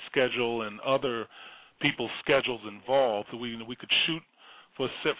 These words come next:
four, five, six weeks. Then we kind of had to take a break and clear up other commitments we had and then come back to the film. So the film took a year or maybe eighteen months to complete because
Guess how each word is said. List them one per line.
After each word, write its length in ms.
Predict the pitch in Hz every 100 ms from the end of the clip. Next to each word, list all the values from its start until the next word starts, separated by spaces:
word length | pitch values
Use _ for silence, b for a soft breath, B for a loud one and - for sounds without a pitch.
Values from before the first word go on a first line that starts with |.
| -
four, 180 | 156 135
five, 220 | 147 135 127
six 160 | 143 - -
weeks. 200 | 131 -
Then 120 | 139
we 80 | 135 123
kind 140 | 127 123
of 60 |
had 140 | - 127
to 60 | 113
take 140 | 143
a 60 | - 107
break 220 | 117 131 -
and 220 | 107 104 B B B -
clear 300 | 156 143 131
up 100 | -
other 220 | 139 135 -
commitments 460 | 123 143 - 123 -
we 100 | 113
had 260 | 107 113
and 100 | 117
then 160 | 117 113 -
come 240 | 147 131
back 260 | 123 135 104 - - B B - -
to 80 | 190
the 100 | 170
film. 260 | - 113 95 -
So 260 | 151 135 127 120 B B B
the 80 | 143 -
film 240 | 220 285 262 -
took 120 | 202
a 100 | 139 127 120
year 500 | 175 202 165 135 123
or 140 | 127
maybe 320 | 127 165 151 -
eighteen 380 | 156 - 160 131
months 240 | 127 120 -
to 60 | 127
complete 560 | - 107 - 220 190 -
because 380 | 123 113 - 147